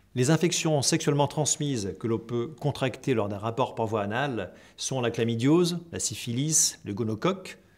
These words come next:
mais également les virus comme l'herpès, l'hépatite B, l'hépatite C, le H P V, Human Papillomavirus, qui donne les fameux condylomes, et le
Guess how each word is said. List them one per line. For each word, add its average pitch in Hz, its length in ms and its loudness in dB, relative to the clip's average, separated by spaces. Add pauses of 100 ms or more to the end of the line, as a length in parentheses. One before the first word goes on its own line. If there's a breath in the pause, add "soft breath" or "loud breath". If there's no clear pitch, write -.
(160 soft breath)
mais 117 140 -2
également 123 400 4
les 123 100 4
virus 123 400 4
comme 113 400 2 (260)
l'herpès, 147 560 0
l'hépatite 101 400 -4
B, 127 240 4
l'hépatite 110 440 -2
C, 175 380 4 (260 loud breath)
le 120 120 0
H 131 180 0
P 123 100 0
V, 147 380 2
Human 123 320 2
Papillomavirus, 117 720 0
qui 123 140 0
donne 123 180 4
les 110 80 2
fameux 110 260 2
condylomes, 120 600 2 (300 loud breath)
et 143 220 2 (100)
le 127 340 -2